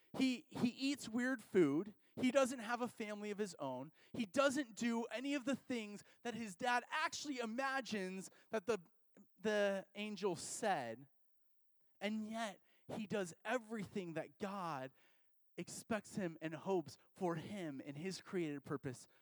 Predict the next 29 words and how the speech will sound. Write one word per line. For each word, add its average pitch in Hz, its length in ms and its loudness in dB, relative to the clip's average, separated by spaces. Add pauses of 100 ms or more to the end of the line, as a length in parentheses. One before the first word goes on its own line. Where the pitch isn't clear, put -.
(120)
to 151 120 -6
do. 117 280 -4
You 123 160 -2
see, - 260 -2
the 208 140 2
prayer 254 400 0
is 202 160 -6 (120)
answered, 226 380 -6 (240)
and 208 100 0
it's 208 220 -4 (100)
answered 262 360 0
in 233 80 4
the 220 80 6
way 226 320 4 (240)
that 202 160 4
was 196 260 6
asked 240 540 -2
even, 254 460 0 (260)
but 233 100 6
it 214 140 -4
is 185 180 -2 (120)
answered 247 460 -2
in 208 120 4
a 190 100 2
way 214 480 2 (220)
that 190 100 -2
is 175 160 0
so 254 560 2
remarkably 208 720 2